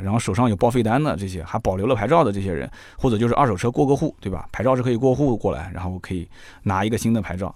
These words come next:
你就可以拿到大牌啊，非常贵。那么摩托车这个报废制度也是被很多人吐槽的一件事情。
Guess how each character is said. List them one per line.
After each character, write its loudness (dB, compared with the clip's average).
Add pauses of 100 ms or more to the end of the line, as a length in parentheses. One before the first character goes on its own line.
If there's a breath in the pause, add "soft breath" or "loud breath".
你 -2
就 -4
可 -4
以 0
拿 -2
到 0
大 2
牌 -6 (220)
啊， -16
非 -4
常 2
贵。 -2 (420 loud breath)
那 6
么 8
摩 6
托 8
车 6
这 4
个 6
报 12
废 4
制 -2
度 -2
也 -2
是 -2
被 2
很 0
多 2
人 2
吐 -4
槽 -4
的 2
一 4
件 2
事 -4
情。 -6